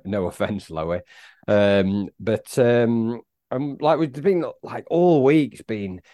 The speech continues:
"Are we signing Archer? Are we s-," like, honestly, like, uh, this player's gone from, like, a promising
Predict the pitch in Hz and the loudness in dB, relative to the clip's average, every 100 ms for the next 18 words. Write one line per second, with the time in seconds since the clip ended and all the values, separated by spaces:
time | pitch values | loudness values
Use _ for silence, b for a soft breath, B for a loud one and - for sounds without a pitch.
0 | b 107 117 - - 117 127 131 107 104 | b -10 -8 -8 -10 -8 -6 -6 -6 -8
1 | 123 - 127 135 - - 170 175 127 _ | -10 -10 -8 -8 -8 -6 -4 -4 -6 _
2 | - 190 240 233 - 104 82 b b b | -6 0 2 0 0 -2 -2 b b b
3 | 202 226 - - - - 180 240 - 277 | -2 -2 -4 -8 -10 -2 0 0 4 4
4 | 330 147 101 151 139 - 147 139 143 135 | 6 4 4 2 2 0 2 4 4 2
5 | 131 - 202 220 214 214 202 196 | -8 0 0 2 -2 -2 -2 -4